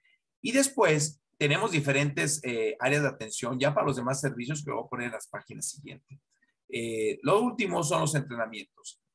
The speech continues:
En nuestro, en nuestros canales de YouTube, ahí tenemos N cantidad de entrenamientos, eh, eh, en los canales oficiales. Y justamente,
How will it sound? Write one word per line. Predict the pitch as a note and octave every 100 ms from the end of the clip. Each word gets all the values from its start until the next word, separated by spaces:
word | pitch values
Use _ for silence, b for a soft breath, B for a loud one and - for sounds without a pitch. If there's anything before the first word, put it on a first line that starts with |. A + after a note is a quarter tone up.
| _
En | D3+
nuestro, | D3+ D3 C#3+ -
en | C#3+
nuestros | C#3 C#3 -
canales | D3 F#3 B3
de | F#3+
YouTube, | C3+ D#3 D#3 C#3+ C#3+ - b b
ahí | - C#3+
tenemos | D#3+ D#3 D3+ D3+ -
N | F3+ F#3 F#3+ F#3
cantidad | - C#3+ C#3+ C#3
de |
entrenamientos, | C3+ B2+ A2+ A2+ A2+ - C#3+ D#3 - _ _ _
eh, | A#2 A2 G#2
eh, | - A2+ -
en | A2+
los | A2
canales | - A2+ B2 C3+
oficiales. | C#3+ - - C3 A#2+ C3
Y | C3
justamente, | F3+ G3+ D#3 D3 D3 D3 C#3+